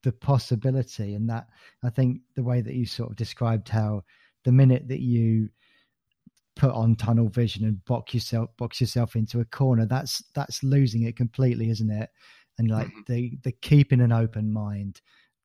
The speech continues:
Speaker 1: keeping the, the, that sense of possibility going. It's, uh, uh, I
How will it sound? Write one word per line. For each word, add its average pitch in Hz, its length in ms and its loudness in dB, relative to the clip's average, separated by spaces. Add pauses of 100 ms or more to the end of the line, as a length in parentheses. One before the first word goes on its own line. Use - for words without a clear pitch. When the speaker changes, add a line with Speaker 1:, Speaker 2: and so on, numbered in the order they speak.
(120)
Speaker 1:
keeping 123 500 4
the, 107 240 0
the, 117 300 -2
that 117 160 -6
sense 123 420 0
of 110 140 -12
possibility 113 680 -6
going. 110 520 -6 (480)
It's, - 440 -6
uh, 113 220 4 (100)
uh, 120 120 2 (260)
I 131 80 0